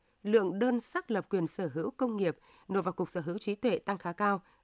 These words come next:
ở mức tám phẩy năm phần trăm. Cục tiếp nhận một trăm năm mươi sáu nghìn bốn trăm mười ba đơn các loại, tăng mười một phần trăm so với năm hai nghìn không trăm hai mươi hai, nhưng Cục mới chỉ xử lý được một trăm hai mươi lăm nghìn bảy trăm bảy mươi tám đơn các loại.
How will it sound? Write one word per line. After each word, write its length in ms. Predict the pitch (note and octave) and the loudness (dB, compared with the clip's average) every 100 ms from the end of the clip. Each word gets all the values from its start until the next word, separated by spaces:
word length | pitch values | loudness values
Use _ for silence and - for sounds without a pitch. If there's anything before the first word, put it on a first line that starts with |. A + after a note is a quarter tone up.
| _ | _
ở 160 | F#3+ | 2
mức 220 | D#3+ C4+ - | 2 2 0
tám 240 | G3+ B3+ | -2 -2
phẩy 180 | - F3 | -2 -4
năm 120 | E3+ | -2
phần 140 | E3+ | -4
trăm. 220 | C3+ F#3 F3 - _ - _ _ | -2 -2 -2 -6 _ -20 _ _
Cục 180 | A3 - | 2 4
tiếp 160 | F4+ | 2
nhận 200 | B3 F3+ | 2 4
một 140 | F3 D#3 | 2 2
trăm 180 | B3 | -2
năm 80 | A#3 | 0
mươi 100 | A3 | -2
sáu 180 | - F3+ | -2 -2
nghìn 300 | A#3 B3 D#3+ - _ _ F#3 | 2 2 0 -4 _ _ -2
bốn 180 | F#3+ | 0
trăm 160 | A#3+ C4+ | 2 0
mười 100 | F3 | 0
ba 200 | F3 G#3 | -2 -4
đơn 220 | F#3+ F#3+ | -2 -2
các 180 | F3+ D4 | -4 -2
loại, 220 | G#3+ E3+ - - _ | -2 -2 -6 -20 _
tăng 200 | - B3+ | 2 4
mười 100 | A3 | 4
một 140 | F3+ E3 | 2 0
phần 140 | D#3+ | -2
trăm 200 | - G#3 | -2 -2
so 140 | G3+ F#3+ | -2 -6
với 100 | A3 | -4
năm 120 | G#3+ | -2
hai 100 | G3 | -2
nghìn 200 | D#3 B2+ | -4 -6
không 220 | - F#3 | -6 -8
trăm 180 | F#3+ F3+ | -4 -6
hai 120 | F3+ | -6
mươi 20 | |
hai, 220 | E3+ F3+ F3 - - _ - | -4 -6 -6 -16 -20 _ -2
nhưng 200 | A3 F#3+ _ _ | -2 -2 _ _
Cục 140 | A3+ F#3+ | 0 2
mới 220 | G3 D4 | 0 0
chỉ 160 | - F3+ | 2 0
xử 180 | - E3 | 0 -2
lý 220 | D#3+ B3 | 0 2
được 180 | A#3 E3+ | 0 0
một 140 | E3+ | -2
trăm 160 | A3+ A3 | -2 -6
hai 100 | A#3+ | -4
mươi 120 | A#3 | -2
lăm 160 | A3 | -2
nghìn 220 | G3 E3+ C#3 - _ _ | 0 0 0 -8 _ _
bảy 200 | - F3 | -4 -2
trăm 280 | A3 A3+ F#3 | -2 -6 -2
bảy 100 | D3+ | -4
mươi 100 | D3 | -2
tám 240 | E3+ F#3+ | -4 -2
đơn 160 | G#3+ F#3 | -2 -2
các 200 | C#4+ D4 | -4 0
loại. 180 | F3+ | 0